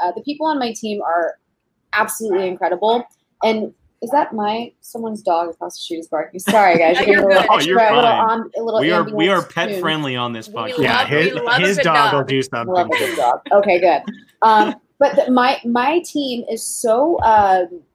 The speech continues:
Speaker 1: so invested and so fun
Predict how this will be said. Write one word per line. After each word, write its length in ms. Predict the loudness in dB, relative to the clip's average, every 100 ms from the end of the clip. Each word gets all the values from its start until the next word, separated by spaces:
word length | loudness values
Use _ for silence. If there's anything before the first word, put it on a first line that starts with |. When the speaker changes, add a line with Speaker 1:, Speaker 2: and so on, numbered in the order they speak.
| _ _ _ _
Speaker 1:
so 280 | -4 2 4
invested 680 | 4 2 2 0 -4 -6 -6
and 160 | -8 -10
so 320 | -4 -2 -2
fun 480 | -4 -6 -4 -4 -6